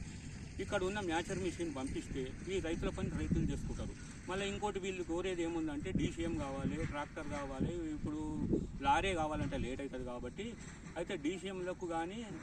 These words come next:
ట్రాక్టర్లకు కానీ పర్మిషన్ ఇవ్వాలని ఆర్డీఓని కోరుకుంటారు. అయితే ఈ విషయం ఎంతవరకు కరెక్ట్ అనేది అది ఆర్డీఓ గారు ఆలోచించాలి. ఎందుకంటే ట్రాక్టర్లకు ఉన్నదా లేదా అనేది పర్మిషన్ మాకు తెలియదు. కానీ మేము కూడా మొన్న కలెక్టర్ గారిని కూడా అడిగినాము. అడిగితే ఆయన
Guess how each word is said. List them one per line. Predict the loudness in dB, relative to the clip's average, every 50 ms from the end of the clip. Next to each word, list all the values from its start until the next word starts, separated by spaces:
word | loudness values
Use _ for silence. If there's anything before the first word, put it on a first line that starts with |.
| -6 -2
ట్రాక్టర్లకు | 0 0 2 2 0 0 0 0 -2 -2
కానీ | -2 -2 -2 -2 -2 -4 -4 -4
పర్మిషన్ | -2 -2 -2 -2 -2 -2 -2
ఇవ్వాలని | -2 -2 -2 -4 -4 -4 -4 -4
ఆర్డీఓని | -2 0 0 0 0 0 0 0 0 0 0
కోరుకుంటారు. | 2 2 2 2 2 0 -4 -8 -8 -10 -12 -14 -12 -12 -10 -8 -6 0 2 2
అయితే | 4 4 2
ఈ | 2 0 0 0 -2 -2 -2
విషయం | -2 -2 -2 -2 -2 0 2 2
ఎంతవరకు | 4 4 6 6 8 8 8 8 8 8 6 6
కరెక్ట్ | 6 4 6 6 8 8
అనేది | 8 8 6 8 8 8 8 10 10
అది | 10 8 8 6 4 4 4 4
ఆర్డీఓ | 4 4 4 2 2 0 0
గారు | 0 0 0 0
ఆలోచించాలి. | 0 0 -2 -2 -2 -2 -2 -4 -6 -6 -8 -8 -8 -10 -10 -8 -8 -6 -6 -4 -4
ఎందుకంటే | -2 -2 -2 -2 -2 -4 -4
ట్రాక్టర్లకు | 0 2 2 2 2 0 -2 -2 -2 -2 -2
ఉన్నదా | 0 0 0 2 2 2
లేదా | 2 2 0 0 0 0
అనేది | 0 0 0 -2 -2
పర్మిషన్ | -2 -2 -2 -2 0 0 0 0 2 2
మాకు | 2 4 6 6
తెలియదు. | 8 8 8 6 6 4 0 -2 -2 0 4 6 8 8 10 10
కానీ | 10 10 8
మేము | 4 2 2
కూడా | 2 2 4 6
మొన్న | 8 12 12 12
కలెక్టర్ | 12 12 12 10 12 10 10 10
గారిని | 10 10 8 8 8
కూడా | 8 8 10 10
అడిగినాము. | 10 10 10 10 10 10 8 6 4 4 6 8 8 8 8
అడిగితే | 8 6 4 4 4 4 2 4 4 4
ఆయన | 4 4 4 4 2